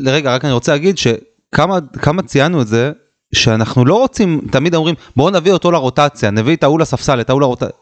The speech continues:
ואמרתי, באחד הפרקים הראשונים גם אמרתי, "אני לא רוצה שחקני רוטציה, אני רוצה שכששחקן מגיע, הוא יהיה יותר טוב ממי שכרגע על ה-, בעמדה שלו."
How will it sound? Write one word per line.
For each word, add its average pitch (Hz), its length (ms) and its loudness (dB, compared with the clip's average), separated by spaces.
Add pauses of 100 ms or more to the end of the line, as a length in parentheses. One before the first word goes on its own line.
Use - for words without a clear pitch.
(240)
ואמרתי, 135 480 2 (460)
באחד 123 260 2
הפרקים 175 300 -2
הראשונים 156 260 0
גם 135 80 2
אמרתי, 135 300 0 (480)
"אני 160 220 2
לא 214 140 4
רוצה 269 200 -2
שחקני 156 260 -2
רוטציה, 110 640 -2
אני 160 140 2
רוצה 233 200 -2
שכששחקן 190 720 -2
מגיע, 156 460 0
הוא 151 140 2
יהיה 202 80 4
יותר 226 220 -2
טוב 214 160 -2
ממי 202 140 0
שכרגע 180 380 0
על 165 100 2
ה-, 147 240 2
בעמדה 156 340 0
שלו." 113 280 -2